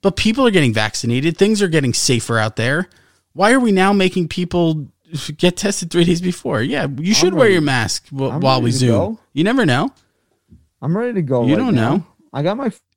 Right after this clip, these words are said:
Speaker 2: forty-five mask on. Let's go.
Speaker 1: You never know.
Speaker 2: No, but,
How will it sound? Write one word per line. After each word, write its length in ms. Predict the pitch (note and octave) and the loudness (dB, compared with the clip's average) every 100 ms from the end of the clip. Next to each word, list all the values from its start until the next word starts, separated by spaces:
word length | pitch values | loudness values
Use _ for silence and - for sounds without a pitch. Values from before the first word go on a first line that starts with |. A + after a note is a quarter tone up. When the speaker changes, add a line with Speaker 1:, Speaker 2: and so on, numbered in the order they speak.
| _ | _
Speaker 2:
forty-five 560 | D3+ C3+ B2+ B2 A2 G#2+ | -4 -4 -4 -4 -6 -6
mask 340 | A2 - - | -10 -10 -10
on. 240 | G#2+ C3 F3+ _ _ _ _ _ _ _ _ | -8 -8 -12 _ _ _ _ _ _ _ _
Let's 160 | C#3+ - | -12 -6
go. 300 | B3 C4+ C3+ _ _ _ _ _ _ _ _ _ | -4 -4 -4 _ _ _ _ _ _ _ _ _
Speaker 1:
You 180 | A#2 A#2+ | -12 -2
never 240 | C#3 E3 F#3+ | 0 0 -2
know. 240 | A3 F3 - _ _ _ _ _ _ _ _ _ _ _ _ _ _ _ _ | -2 -4 -8 _ _ _ _ _ _ _ _ _ _ _ _ _ _ _ _
Speaker 2:
No, 200 | G4+ B2 | -10 -8
but, 340 | A2+ D3 C#3+ | -4 -4 -4